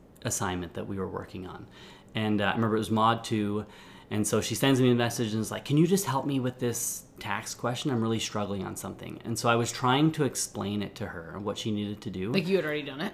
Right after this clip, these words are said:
Speaker 1: Yeah, I had already done it. Yeah, everything was done. I was already, I think I had maybe even already submitted it. And so I said to her, "Why don't I just share my screen so that we can go through it? You can just look at what I've done," right? Just so, it's just so much easier to explain it.
Speaker 2: Yeah, it's already typed up and everything.
Speaker 1: Right? And so, you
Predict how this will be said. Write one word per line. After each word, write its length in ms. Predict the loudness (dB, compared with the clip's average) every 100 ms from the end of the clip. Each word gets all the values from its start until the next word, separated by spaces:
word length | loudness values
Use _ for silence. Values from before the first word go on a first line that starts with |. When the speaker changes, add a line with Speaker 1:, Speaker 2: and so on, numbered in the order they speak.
| 4
Speaker 1:
Yeah, 200 | 8 12
I 160 | 12 12
had 100 | 12
already 220 | 10 6
done 240 | 2 0
it. 200 | -2 -8 -4
Yeah, 240 | 0 2
everything 320 | 4 6 6
was 140 | 6 4
done. 320 | 2 2 2 0
I 80 | -2
was 140 | 2
already, 440 | 2 2 -2 -2
I 60 | -2
think 300 | 2 2 2
I 120 | 4 4
had 120 | 6
maybe 300 | 4 2 0
even 400 | -2 -2 -2 -4 -10 -8
already 220 | -2 -2
submitted 480 | -2 -6 -6 -6 -2
it. 180 | -4 -4 -14 -18 -18 0
And 120 | 2
so 100 | 8
I 80 | 8
said 240 | 10 6 6
to 60 |
her, 120 | 4
"Why 180 | 6 6
don't 120 | 8
I 100 | 8
just 220 | 8 6 4
share 240 | 6 8
my 180 | 8 4
screen 680 | 2 -4 -4 -4 -4 -6 -8 -16 -20 -20 -12
so 180 | 2 4
that 100 | 6
we 100 | 4
can 200 | 4 8
go 160 | 6
through 180 | 6 2
it? 40 |
You 80 | 2
can 160 | 4 4
just 180 | 2 -2
look 360 | 6 6 6
at 160 | 0 0
what 380 | 0 2 0 -2
I've 260 | 0 0 2
done," 560 | 0 0 -2 -2 -2 2
right? 240 | 4 4
Just 240 | 2 4
so, 160 | 6 6
it's 100 | 8
just 180 | 6 8
so 100 | 6
much 200 | 6 6
easier 380 | 4 4 4 0
to 180 | 0
explain 600 | -4 -2 -8 -6 -4 0
it. 80 | 0
Speaker 2:
Yeah, 80 | 0
it's 120 | -2
already 140 | -6 -6
typed 260 | -10 -12
up 100 | -12
and 100 | -6
everything. 260 | 0 2 2
Speaker 1:
Right? 100 | 0
And 160 | 0
so, 280 | 6 10 10
you 80 | 8